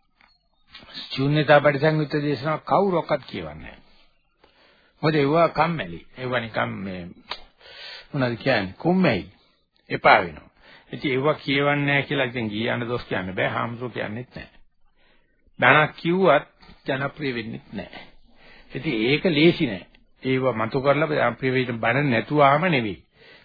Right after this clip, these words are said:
නමුත් ඒක හරියට තෝරගන්න තේරෙන්නේ නැහැ. හරියට භාවනාවේදී එන මේ නීරසකම තේරුම් ගන්න බැරුව වගේ මේ හාමුදුරුවෝ කතා කරන්නේ මේකයි කියලා තේරුම් ගන්න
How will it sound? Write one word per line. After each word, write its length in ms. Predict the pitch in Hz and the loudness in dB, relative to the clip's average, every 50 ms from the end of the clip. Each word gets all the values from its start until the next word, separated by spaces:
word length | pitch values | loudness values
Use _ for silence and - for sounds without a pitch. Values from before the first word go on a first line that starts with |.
| _ | _
නමුත් 300 | _ - 143 147 151 135 | _ -2 0 0 0 0
ඒක 160 | 143 139 143 139 | 0 0 2 2
හරියට 420 | 135 120 131 143 147 135 135 127 | 0 0 0 -2 -2 -4 -4 -2
තෝරගන්න 560 | - 156 156 170 165 165 156 160 156 156 156 | 2 4 6 8 6 6 4 2 0 0 0
තේරෙන්නේ 400 | 147 160 151 139 123 127 123 127 | 2 2 2 2 2 0 -2 0
නැහැ. 180 | 147 151 143 135 | 0 0 0 0
හරියට 200 | 135 143 151 147 | 0 -2 -4 -2
භාවනාවේදී 840 | 131 123 113 120 127 131 131 131 131 131 131 131 127 123 135 131 123 | 0 0 0 0 0 -2 -2 -2 -2 -2 -2 -4 -4 -4 -4 -4 -2
එන 140 | 123 127 131 127 127 - _ - - - - - - _ | -2 -2 -2 -4 -6 -8 _ -20 -20 -20 -20 -20 -20 _
මේ 360 | - 123 117 110 101 92 85 - _ _ _ _ _ _ _ _ _ _ _ _ _ _ _ _ _ _ _ _ - - - - - 98 | -6 -4 -2 -2 -2 -4 -6 -10 _ _ _ _ _ _ _ _ _ _ _ _ _ _ _ _ _ _ _ _ -18 -16 -16 -12 -8 -4
නීරසකම 540 | 104 117 131 127 127 120 - 127 131 131 131 | -2 -2 0 0 -2 -2 -2 -2 -2 -2 -2
තේරුම් 340 | - 123 123 127 127 131 135 | 0 0 0 0 0 0 -2
ගන්න 200 | 131 127 127 113 | -2 -2 0 0
බැරුව 320 | 113 110 123 139 147 156 | 0 4 6 6 6 8
වගේ 380 | 160 139 101 85 82 107 127 - - - - - - - | 6 4 2 0 -4 -6 -8 -10 -12 -20 -20 -18 -6 -2
මේ 140 | 131 135 | 0 2
හාමුදුරුවෝ 540 | 127 113 117 113 127 139 135 147 143 131 123 | 4 6 4 4 4 4 2 2 2 2 2
කතා 180 | 120 127 127 127 | 4 4 2 4
කරන්නේ 300 | 135 139 143 147 151 147 | 4 2 2 2 0 0
මේකයි 420 | 139 135 131 135 131 147 143 147 | 0 0 0 2 2 2 2 2
කියලා 240 | 131 135 156 170 165 | 0 -2 -2 -2 -2
තේරුම් 400 | 143 - 139 139 135 143 147 143 | 0 2 2 2 2 2 0 0
ගන්න 240 | 143 143 147 147 | 0 0 0 2